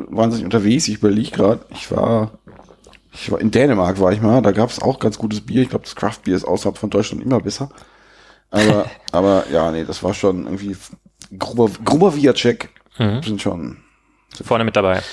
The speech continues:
Speaker 1: sind schon v-, vorne mit dabei. Äh, was ich letztens mal getrunken hab, es gab mal, ähm, vor ein paar Wochen,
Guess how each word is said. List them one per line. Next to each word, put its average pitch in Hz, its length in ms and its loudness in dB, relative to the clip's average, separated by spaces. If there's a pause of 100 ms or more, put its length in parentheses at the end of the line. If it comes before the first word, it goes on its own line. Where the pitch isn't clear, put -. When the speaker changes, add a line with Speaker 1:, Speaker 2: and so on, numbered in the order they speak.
(240)
Speaker 1:
sind 117 140 2
schon 123 160 4
v-, 98 160 -2
vorne 110 140 4
mit 104 100 0
dabei. 90 320 2
Äh, 95 240 4
was - 220 -2
ich - 120 0
letztens 135 320 2
mal 123 120 2
getrunken 104 340 0
hab, 104 160 0 (140)
es - 160 -8
gab - 240 0
mal, 90 420 4
ähm, 92 500 0
vor 67 540 -4
ein 85 160 -2
paar 98 160 -2
Wochen, 143 300 -2